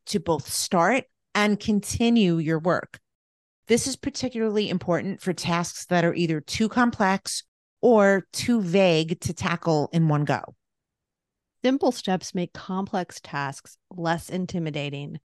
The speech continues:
Speaker 2: This makes it easier to concentrate on quality rather than being overwhelmed by quantity.
Speaker 1: That's right. Taking small steps isn't just psychologically effective, though. It also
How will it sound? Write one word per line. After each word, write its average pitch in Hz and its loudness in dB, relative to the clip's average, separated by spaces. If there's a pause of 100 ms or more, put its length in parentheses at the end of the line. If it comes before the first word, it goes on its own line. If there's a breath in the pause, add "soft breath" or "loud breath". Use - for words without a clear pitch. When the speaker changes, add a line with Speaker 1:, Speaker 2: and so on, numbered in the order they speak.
(420)
Speaker 2:
This 269 -4
makes 240 -2
it - -8
easier 190 -2
to 240 -8
concentrate 165 -8
on 156 -10
quality 202 -2
rather 165 -4
than 208 -4
being 170 -6 (100)
overwhelmed 151 -8
by 139 -8
quantity. 190 -8 (920)
Speaker 1:
That's 165 -2
right. 160 0 (580)
Taking 277 0
small 226 2
steps - -2 (100)
isn't 240 4
just 190 -2
psychologically 170 -2
effective, 147 -4
though. 98 -4 (580)
It 226 2
also 202 4